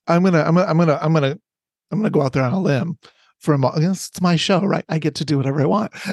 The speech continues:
Um, my entire career, y-, y-, and I'm old, so my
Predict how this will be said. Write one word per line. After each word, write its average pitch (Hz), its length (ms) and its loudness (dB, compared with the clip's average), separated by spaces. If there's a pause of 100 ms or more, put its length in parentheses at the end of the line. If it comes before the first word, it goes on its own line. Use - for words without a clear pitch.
Um, 190 400 0 (1000)
my 214 240 0
entire 180 580 2
career, 139 640 -4 (600)
y-, 156 160 -10
y-, 170 200 0
and 185 140 0
I'm 220 200 0 (140)
old, 139 500 -2 (440)
so 175 380 0
my 202 480 0